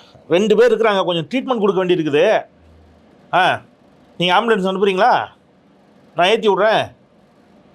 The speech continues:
என்ன சார், என்ன பிரச்சனையா? ஆமா, இந்த ரெண்டு பேரும் என்னன்னா, நாட்டுல எது நடந்தாலும் அதுக்கு அவங்க தான் காரணங்கிற மாதிரியே நினைச்சுக்கிறாங்க.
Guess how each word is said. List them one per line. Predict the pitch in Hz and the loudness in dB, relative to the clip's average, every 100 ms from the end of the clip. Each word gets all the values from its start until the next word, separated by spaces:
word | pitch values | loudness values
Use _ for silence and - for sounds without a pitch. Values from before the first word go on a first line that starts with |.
| _ - | _ -4
என்ன | 175 214 | 0 2
சார், | 247 | 2
என்ன | 185 208 | 0 -2
பிரச்சனையா? | 208 190 180 190 190 117 - _ _ _ _ | -2 -2 0 0 0 -2 -12 _ _ _ _
ஆமா, | 165 | -2
இந்த | 185 185 | 0 0
ரெண்டு | 202 214 | 0 0
பேரும் | 233 208 | 0 0
என்னன்னா, | 226 220 190 180 226 131 98 _ | -2 0 2 2 0 -2 -6 _
நாட்டுல | 151 196 240 | -2 -2 0
எது | 233 208 240 | 0 0 0
நடந்தாலும் | 233 226 226 233 | -2 -2 0 0
அதுக்கு | 208 190 | 0 0
அவங்க | 190 226 233 | 0 -2 -4
தான் | 226 | -2
காரணங்கிற | 202 208 220 214 | -2 -2 -4 -4
மாதிரியே | 202 190 185 | -2 0 0
நினைச்சுக்கிறாங்க. | 202 185 185 190 165 131 | -2 -4 -2 0 0 -2